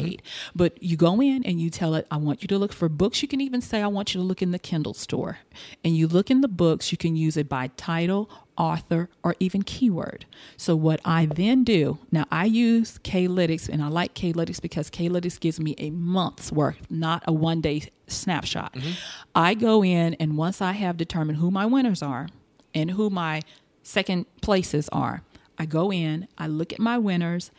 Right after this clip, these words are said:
Speaker 1: and what they'll do is they'll give you a graphical, uh, representation of a book with all these other books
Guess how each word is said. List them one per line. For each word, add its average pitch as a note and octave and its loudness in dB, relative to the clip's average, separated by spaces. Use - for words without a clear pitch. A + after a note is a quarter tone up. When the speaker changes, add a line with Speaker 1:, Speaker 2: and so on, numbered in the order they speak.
Speaker 1:
and D#3+ 0
what F3+ -2
they'll A#3+ 0
do G3+ -2
is D#3+ -4
they'll D#3+ -4
give F3+ -4
you F3 -2
a D#3 -4
graphical, G#3+ -2
uh, E3+ 4
representation F#3 -2
of D3+ -4
a D3+ 0
book F3+ 0
with - -6
all A3+ -2
these G#3+ -2
other F#3 -4
books - -8